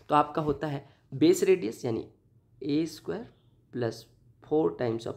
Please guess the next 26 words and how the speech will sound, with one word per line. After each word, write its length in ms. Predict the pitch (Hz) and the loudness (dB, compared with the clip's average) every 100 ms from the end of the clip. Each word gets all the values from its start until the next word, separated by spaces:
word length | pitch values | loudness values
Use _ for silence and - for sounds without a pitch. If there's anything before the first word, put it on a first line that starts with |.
| - | -2
फोर 160 | 170 | -2
सरफेसेस 460 | 170 151 151 151 170 | 2 0 0 -4 -2
बनेंगे 280 | 165 175 196 | 0 2 2
और 80 | 180 | 2
जो 100 | 156 | 2
कि 100 | 160 | 0
त्रिभुजाकार 580 | - 139 131 151 151 123 | 0 0 2 2 2 -2
बनेंगे, 240 | 110 135 | 0 2
यानी 120 | 143 143 | 2 0
four, 260 | 120 135 147 - | 2 2 2 -2
four 200 | 147 156 | 2 4
into 300 | 151 123 135 127 | 4 0 -2 -2
half 220 | 139 - | -4 -2
into 220 | 131 123 | -4 0
base 200 | 123 147 | 4 4
इनका 220 | 151 147 156 | 4 0 0
क्या 140 | 151 | 0
होगा? 180 | 151 165 | -2 -4
वर्ग 280 | 139 123 120 | -4 -6 -4
की 80 | |
भुजा 200 | 117 120 | -8 -6
और 600 | - - _ _ _ 135 | -10 -14 _ _ _ 0
in-, 100 | 127 127 - | 0 0 -6
into 240 | 131 123 | -6 -4
slant 400 | - 117 113 - | -6 -8 -10 -14
height, 180 | - _ | -20 _